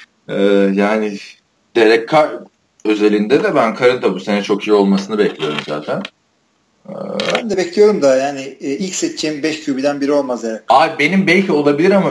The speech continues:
Speaker 1: üçüncü turdan önce seçmem Derek Carr'ı ben mesela.
Speaker 2: Ya
Speaker 1: Yani
Speaker 2: tamam,
Speaker 1: üç bile
Speaker 2: üçüncü
Speaker 1: erken.
Speaker 2: tura kadar, hı. Yok canım ben de tövbe seçmem. Şey o zaman, e,
Speaker 1: Ben geçen sene
Speaker 2: bu
Speaker 1: sekiz
Speaker 2: sezon
Speaker 1: dokuzdan seçtim yani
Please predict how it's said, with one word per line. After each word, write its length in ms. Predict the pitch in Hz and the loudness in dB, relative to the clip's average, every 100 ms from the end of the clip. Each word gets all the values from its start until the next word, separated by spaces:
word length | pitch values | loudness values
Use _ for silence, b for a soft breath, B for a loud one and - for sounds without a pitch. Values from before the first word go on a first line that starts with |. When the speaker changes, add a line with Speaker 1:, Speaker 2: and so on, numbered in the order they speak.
| - | -4
Speaker 1:
üçüncü 360 | 127 147 170 196 | -6 0 2 4
turdan 280 | 160 143 127 | 4 4 2
önce 140 | 123 180 | 0 0
seçmem 480 | 147 135 143 135 | 0 0 0 0
Derek 260 | 101 87 - | 0 -2 -4
Carr'ı 200 | 82 73 | -6 -4
ben 140 | - | -6
mesela. 380 | 85 76 - 78 | -6 -8 -8 -6
Speaker 2:
Ya 260 | - - - - | -6 -8 -14 -10
Speaker 1:
Yani 180 | 123 - | -8 -4
Speaker 2:
tamam, 160 | 196 | -4
Speaker 1:
üç 80 | 160 | -4
bile 60 | 151 | -2
Speaker 2:
üçüncü 140 | 143 | 0
Speaker 1:
erken. 140 | 151 160 | 0 2
Speaker 2:
tura 160 | 165 156 | 2 2
kadar, 360 | 156 165 175 - _ _ _ | 4 4 2 -2 _ _ _
hı. 80 | 151 120 104 - - - - | -6 -4 -4 -10 -8 -6 -2
Yok 180 | 127 120 | -2 -2
canım 200 | 139 135 | -2 0
ben 160 | 127 120 | 0 -2
de 100 | 113 | -2
tövbe 260 | 131 120 | -2 0
seçmem. 300 | 110 104 117 - b b b b b b b | -2 -6 -12 -16 b b b b b b b
Şey 400 | - 165 247 214 | 0 2 2 -2
o 40 | 160 | -4
zaman, 300 | 170 202 - 156 | -4 -6 -6 -4
e, 680 | 147 143 143 143 147 - - _ _ _ _ _ - | -2 0 0 0 -4 -10 -16 _ _ _ _ _ -2
Speaker 1:
Ben 160 | 113 | 0
geçen 240 | 123 131 139 | 0 0 0
sene 140 | 180 | 0
Speaker 2:
bu 40 | 180 | 0
Speaker 1:
sekiz 160 | - | 2
Speaker 2:
sezon 240 | 180 160 - | 2 2 2
Speaker 1:
dokuzdan 340 | 170 170 170 | 2 2 0
seçtim 440 | 151 127 - 101 | -2 -4 -4 -4
yani 320 | 87 87 82 | -2 -4 -6